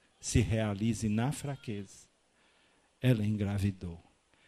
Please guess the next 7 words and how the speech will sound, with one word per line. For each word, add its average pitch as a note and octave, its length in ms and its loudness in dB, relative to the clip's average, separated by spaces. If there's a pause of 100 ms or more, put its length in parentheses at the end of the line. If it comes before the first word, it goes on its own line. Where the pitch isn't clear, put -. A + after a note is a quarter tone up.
(320)
E F2+ 60 4
no A2 180 2
ano G#2 200 -2
seguinte G2+ 640 -4
ela G2 160 -2
estava F#2+ 460 -4
amamentando, F#2+ 800 -2